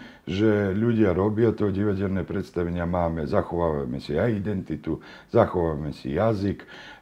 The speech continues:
vstup je voľný, znamená, ani neplatíme, máme príležitosť si pozrieť. Samým tým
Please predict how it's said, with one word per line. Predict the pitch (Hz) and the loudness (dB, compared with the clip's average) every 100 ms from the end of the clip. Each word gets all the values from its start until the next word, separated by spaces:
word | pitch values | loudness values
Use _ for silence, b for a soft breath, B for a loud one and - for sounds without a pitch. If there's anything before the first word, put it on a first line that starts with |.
| 95 110 92 | 0 2 2
vstup | - 165 120 | 6 8 10
je | 104 | 8
voľný, | 98 123 110 104 | 10 8 8 4
znamená, | 95 107 107 92 90 78 B B B - | 0 0 0 0 0 -2 B B B -14
ani | 233 156 143 107 | 0 4 6 4
neplatíme, | 113 117 117 92 104 101 90 82 - - - | 2 2 2 2 0 0 0 -2 -6 -12 -2
máme | 139 143 123 101 95 - | 4 6 6 4 0 -2
príležitosť | 120 120 120 104 101 92 - | 4 6 6 0 -2 -4 -4
si | |
pozrieť. | - - 123 110 104 92 - B | -4 2 2 4 2 0 -2 B
Samým | B 180 151 113 90 | B 4 6 4 2
tým | 117 131 107 | 2 4 2